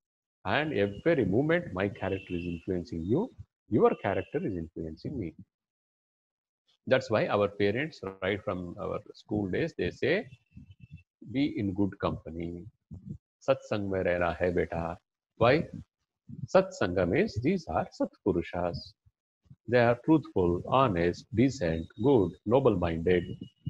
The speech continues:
If you stay with them, they will influence you positively. If you stay with bad-minded people, slowly they will bring you down to their level.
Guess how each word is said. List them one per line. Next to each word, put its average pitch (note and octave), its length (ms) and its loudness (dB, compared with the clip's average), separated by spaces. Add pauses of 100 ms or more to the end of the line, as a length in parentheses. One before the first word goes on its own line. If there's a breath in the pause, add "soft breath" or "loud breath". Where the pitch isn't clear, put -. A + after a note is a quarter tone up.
(120)
If E3 180 0
you E3+ 100 6
stay A#2+ 240 2
with F#2 220 2
them, G2 300 4 (360)
they C3 160 6
will C#3+ 160 6
influence G#2 540 4
you C#3+ 100 0
positively. F2 840 -2 (840)
If E3 160 0
you D#3 80 6
stay C3+ 240 6
with B2 200 6 (120)
bad-minded G2+ 760 4
people, F#2 500 2 (340)
slowly C3+ 480 4
they G#2 160 6
will G2+ 120 6
bring G#2+ 220 4
you G#2 120 8
down F2 340 4
to F#2 60 2
their E2 260 0
level. D#2+ 260 -6